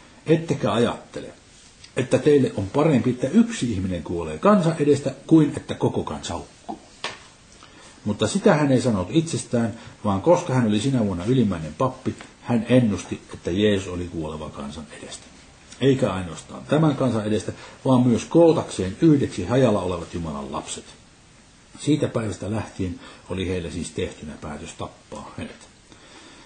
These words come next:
Sen tähden Jeesus ei enää vaeltanut julkisesti juutalaisten keskellä, vaan lähti sieltä lähellä elämaata olevaan paikkaan,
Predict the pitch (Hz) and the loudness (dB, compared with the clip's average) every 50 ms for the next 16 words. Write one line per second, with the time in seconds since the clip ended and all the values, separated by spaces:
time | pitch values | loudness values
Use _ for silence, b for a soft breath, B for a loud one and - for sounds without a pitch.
0 | B B - - 151 170 160 165 147 135 135 135 143 147 147 131 - - - 123 | B B -2 0 0 2 2 2 2 4 4 4 4 4 4 4 2 0 0 0
1 | 120 123 120 107 104 101 98 113 131 135 123 107 104 95 87 85 - - 120 127 | 0 0 2 0 -2 -2 0 0 0 0 0 -2 -2 -4 -6 -6 -2 2 4 4
2 | 123 104 98 90 - - 92 98 104 104 104 87 80 78 - - 80 78 - 113 | 4 2 0 -6 -6 -4 0 0 0 0 0 -4 -6 -6 -10 -10 -12 -4 -2 -2
3 | 110 107 - - 107 107 110 - B B B B B B B B B B B _ | -2 -2 -2 -2 -2 -2 -2 -4 B B B B B B B B B B B _
4 | - 110 110 104 104 117 131 117 101 - - 107 95 - 131 117 107 104 104 98 | 0 2 4 4 4 4 2 2 0 -2 -4 -4 -2 0 2 2 2 2 0 -2
5 | 95 101 104 98 104 90 92 95 101 98 95 92 87 85 82 82 87 90 87 87 | -4 -2 -2 0 0 -2 -2 -4 -6 -6 -6 -6 -6 -6 -6 -6 -6 -6 -6 -4
6 | 87 87 80 80 78 76 - - 85 80 78 - - - 82 78 76 | -6 -6 -6 -6 -10 -10 -10 -10 -10 -10 -10 -10 -12 -10 -10 -10 -12